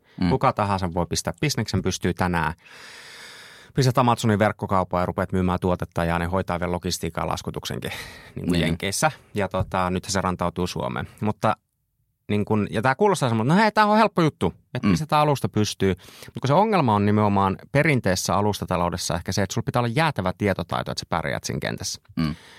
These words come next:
Speaker 2: Kun taas meidän vahvuus on siinä, että meillä on vastaava alusta. Et
Speaker 1: Mm.
Speaker 2: esimerkiksi se diili, mikä meillä on meidän päämiehen kanssa, niin, ää, meidän tehtävä on tuottaa heille liikevaihtoa – ohjata asiakkaita, heidän verkkokauppaa.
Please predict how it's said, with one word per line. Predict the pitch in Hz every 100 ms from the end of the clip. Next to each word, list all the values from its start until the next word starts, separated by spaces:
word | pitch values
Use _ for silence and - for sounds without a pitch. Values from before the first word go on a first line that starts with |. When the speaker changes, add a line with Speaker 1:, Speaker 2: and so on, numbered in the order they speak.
| -
Speaker 2:
Kun | 104
taas | 101 101
meidän | 139 180 147
vahvuus | 104 95 95 95 101
on | 98
siinä, | 131 131 104
että | 90 160
meillä | 127
on | 90
vastaava | 117 - 95 90 87
alusta. | 65 - 101 - - -
Et | 107
Speaker 1:
Mm. |
Speaker 2:
esimerkiksi | 95 101 101 98 -
se | 101 92 - - - -
diili, | 113 110 98
mikä | 95 95
meillä | 98 104
on | 92
meidän | 92 87
päämiehen | 95 90 90 85 87
kanssa, | 87 90 -
niin, | 90 87 - - -
ää, | 104 98
meidän | 156 110
tehtävä | 90 90
on | 87
tuottaa | 107 - 95
heille | 87
liikevaihtoa – | 170 143 117 117 110 - 110 98 - _ _ _ _ _ -
ohjata | 113 107 95
asiakkaita, | 104 123 117 98 - 98 92 92
heidän | 90 92 131
verkkokauppaa. | 135 104 - 92 - - 85